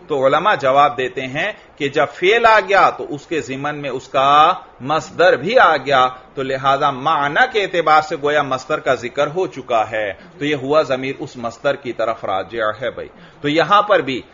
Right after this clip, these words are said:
जब जा अनिल कौमु, जब जा फेल जिक्र हुआ, तो इसके जिमन में मजीअत या मजीउन मस्दर भी आ गया, लिहाजा उसकी तरफ हुआ जमीर को लौटाना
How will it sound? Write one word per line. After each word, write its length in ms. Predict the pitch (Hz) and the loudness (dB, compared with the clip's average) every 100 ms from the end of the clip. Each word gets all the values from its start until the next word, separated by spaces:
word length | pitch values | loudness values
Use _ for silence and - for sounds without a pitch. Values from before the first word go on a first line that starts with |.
| - | -12
जब 300 | 107 156 117 | -2 0 0
जा 160 | 107 202 | 2 2
अनिल 400 | 226 196 190 185 | 4 0 0 -4
कौमु, 580 | - 175 160 151 131 120 | 2 2 4 0 -6 -4
जब 240 | 147 139 | -2 -2
जा 320 | 151 175 190 | 2 2 4
फेल 300 | 185 196 247 | 2 4 4
जिक्र 340 | 202 202 208 190 | 4 0 0 2
हुआ, 380 | 180 170 147 110 - - | 2 4 6 4 -2 -12
तो 60 | 151 | -6
इसके 320 | 165 - 165 | -6 -4 -4
जिमन 360 | 131 139 147 147 | -4 -6 -6 -6
में 240 | 147 147 | -8 -8
मजीअत 680 | 123 127 110 135 - 156 - - - | -4 -4 -4 -6 0 -2 -2 -20 -8
या 120 | 127 127 | -4 -2
मजीउन 720 | 127 117 135 - 156 151 143 _ _ _ - - - - | -2 -4 -6 -8 -8 -10 -14 _ _ _ -20 -20 -20 -10
मस्दर 500 | 123 135 - 151 151 | -4 -4 -2 0 0
भी 540 | 123 139 147 156 175 202 _ _ _ _ _ _ _ | 0 -6 -4 -4 -4 -8 _ _ _ _ _ _ _
आ 180 | 131 147 | 2 4
गया, 420 | 123 120 107 92 107 | 2 0 0 -2 -6
लिहाजा 300 | 117 127 139 | -2 0 0
उसकी 300 | 143 139 131 | -2 -8 -10
तरफ 300 | 135 127 120 | -4 -4 -4
हुआ 220 | 117 131 123 | -2 0 0
जमीर 320 | 123 123 123 | -4 -6 -6
को 140 | 131 | -4
लौटाना 1000 | 117 110 107 117 117 120 127 135 156 | -2 -2 0 -4 -2 -2 2 2 0